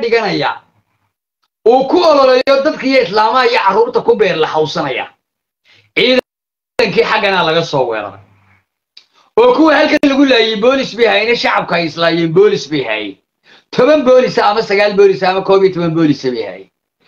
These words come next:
Adiguna qarankii dhamma iyo milatarigii iyo ciidankii iyo saanadii iyo shacabkii Laascaanood dhammaantood waad isku dhammaysay. Aakhirkii u dambeeyeyna waad soo oroday adoo dhasdhasle. Oo aad oogiisa soo taagtay.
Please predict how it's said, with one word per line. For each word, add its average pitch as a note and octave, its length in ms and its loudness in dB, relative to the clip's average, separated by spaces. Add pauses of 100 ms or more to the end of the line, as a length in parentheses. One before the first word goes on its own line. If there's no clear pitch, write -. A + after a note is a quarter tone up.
(280)
Adiguna D4 600 4 (180)
qarankii C4+ 520 0
dhamma B3 280 2
iyo B3 200 0
milatarigii A3 680 0
iyo G#3+ 240 0 (100)
ciidankii G#3+ 460 -2 (120)
iyo G#3+ 120 2
saanadii G3 500 0 (100)
iyo G3+ 120 2
shacabkii G#3 460 -2
Laascaanood C#3 640 0 (460)
dhammaantood B3+ 840 4
waad G#3 180 2
isku A3+ 260 -6
dhammaysay. G3 400 0
Aakhirkii A3 400 -2
u A#3 80 -2
dambeeyeyna G3+ 420 4
waad F3+ 200 2
soo G3+ 180 2
oroday D#3 260 0
adoo D3+ 180 -2
dhasdhasle. B2+ 540 -10 (680)
Oo A3 120 6
aad B3+ 260 2
oogiisa G#3+ 520 0
soo A3 160 4
taagtay. F#3+ 360 -4